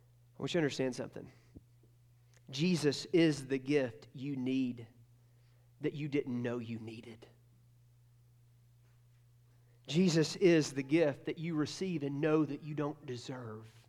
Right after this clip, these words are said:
Man, maybe, maybe you came here today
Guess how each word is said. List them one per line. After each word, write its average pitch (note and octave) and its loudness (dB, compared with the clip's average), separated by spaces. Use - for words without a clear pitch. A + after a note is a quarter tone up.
Man, C#3+ 4
maybe, F3 6
maybe E3 4
you D3+ 2
came D3+ 4
here C3+ 4
today A#2+ 0